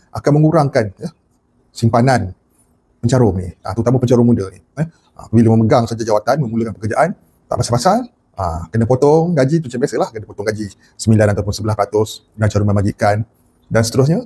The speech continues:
Ha, wang pemotongan tu nak dibahagikan kepada tiga bahagian pula. Akaun satu berapa persen, akaun dua berapa persen, akaun tiga berapa persen. Jadi ini cara tidak langsung, ya, ha,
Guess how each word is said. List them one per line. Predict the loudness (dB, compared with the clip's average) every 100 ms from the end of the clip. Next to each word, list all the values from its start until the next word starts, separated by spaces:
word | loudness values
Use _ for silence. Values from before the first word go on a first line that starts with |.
| -10 -8
Ha, | -6 -4 -2
wang | 0
pemotongan | 0 0 0 0
tu |
nak | 0
dibahagikan | 0 0 0 -2
kepada | -2 -2
tiga | 2 4 4 2
bahagian | 2 2 2
pula. | 0 -2 -4 _ _
Akaun | -10 -6
satu | -4 -2 0
berapa | 0 -2
persen, | 0 0
akaun | 0 0 0
dua | 0 -2
berapa | -2
persen, | 0 2
akaun | 0 -6
tiga | -6 -6
berapa | -6
persen. | -6 -8 -8 _ _ _
Jadi | 0 0 -2 0
ini | 2
cara | 4 2
tidak | 2 2
langsung, | 0 0 0
ya, | -6
ha, | -8 -8 -8 -8